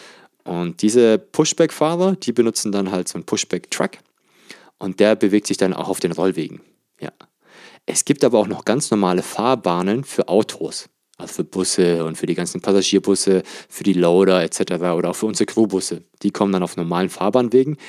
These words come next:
die es dann neben den Rollwegen auch noch gibt. Und die sind natürlich speziell, ähm, ausgewiesen und haben natürlich mit den Rollwegen nichts gemeinsam. Die dürfen sich natürlich, es gibt natürlich Kreuzungen, aber wir als Flugzeuge haben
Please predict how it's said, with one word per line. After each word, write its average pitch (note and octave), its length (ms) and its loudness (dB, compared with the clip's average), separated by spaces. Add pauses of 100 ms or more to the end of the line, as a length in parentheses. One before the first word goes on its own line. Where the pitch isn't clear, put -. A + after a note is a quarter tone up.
(140)
die - 60 -12
es - 80 -6
dann F#2+ 200 2
neben A2+ 240 4
den G#2+ 120 2
Rollwegen G2+ 420 4
auch G#2+ 160 0
noch G2 160 -6
gibt. - 280 -12 (320)
Und G2+ 80 -4
die G2 40 -2
sind G#2 100 -2
natürlich F#2 220 0
speziell, - 540 2 (400)
ähm, F2 440 -4 (260)
ausgewiesen A2+ 640 2 (760)
und F#2 200 -2
haben G2 100 2
natürlich F#2 240 -2
mit F2 100 -2
den E2+ 80 -4
Rollwegen F2+ 320 2
nichts F#2+ 200 -6
gemeinsam. D2+ 460 -8
Die - 120 -10
dürfen F#2+ 220 0
sich F2+ 100 -4
natürlich, F2+ 360 0 (180)
es - 80 -14
gibt G2 100 -4
natürlich F#2+ 240 0
Kreuzungen, F3 560 2 (400)
aber F#2+ 280 2
wir B2+ 300 4
als F#2+ 140 -2
Flugzeuge B2 580 4
haben G#2 180 0